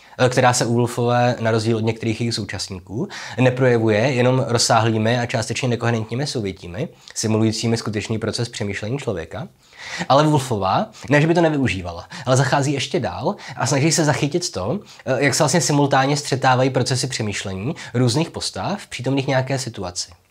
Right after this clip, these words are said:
No, s tím, že celý tenhle komplikovaný proces, eh, dokáže držet pohromadě jenom díky nevídanému spisovatelskému talentu Virginie Woolfové.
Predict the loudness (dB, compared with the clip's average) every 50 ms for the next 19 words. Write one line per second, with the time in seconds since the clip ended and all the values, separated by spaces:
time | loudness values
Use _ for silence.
0 | _ _ -20 _ _ _ _ 0 2 2 2 4 2 4 2 4 4 4 4 4
1 | 4 4 4 4 4 2 2 2 2 2 2 0 0 0 0 -2 -2 -4 -4 -6
2 | -4 -4 -4 -4 -6 -8 -18 -20 -18 -16 -14 -8 -4 0 2 2 4 4 4 4
3 | 4 2 2 2 2 0 0 2 2 4 4 4 4 4 4 4 4 4 4 4
4 | 4 4 2 2 0 0 0 0 -2 -2 -2 -6 -12 -18 _ _ _ _ _ _
5 | _ _ _ _ _ _ _ _ -2 2 2 4 4 4 4 4 4 4 4 4
6 | 2 2 0 0 0 2 2 2 2 2 2 2 2 2 2 2 2 2 0 0
7 | -2 -2 -2 -2 -2 0 0 0 2 2 4 2 2 0 -2 -8 -10 -10 -12